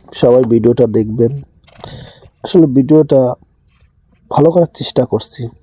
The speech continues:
জানি না কতটুক-, কতদূর কী করতে পারছি। আসলে নতুন তো, ভালো করতে পারি না, ভালো বুঝি না,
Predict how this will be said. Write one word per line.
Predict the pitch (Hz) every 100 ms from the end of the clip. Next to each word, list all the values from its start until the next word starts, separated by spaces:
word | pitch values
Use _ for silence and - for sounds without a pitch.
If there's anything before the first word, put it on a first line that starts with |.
| _
জানি | 131 127 135
না | 117 113 -
কতটুক-, | - _ - 131 -
কতদূর | 127 117 127 135
কী | 135
করতে | 127 123 - 113
পারছি। | 104 107 - 120 117 123 _ -
আসলে | 120 139 127
নতুন | 120 123 117
তো, | - 127 113
ভালো | 117 104 117 107 -
করতে | - - -
পারি | 110 107 110
না, | 110 120 _ _ - - - - - _ -
ভালো | 135 135
বুঝি | 127 120 127
না, | 127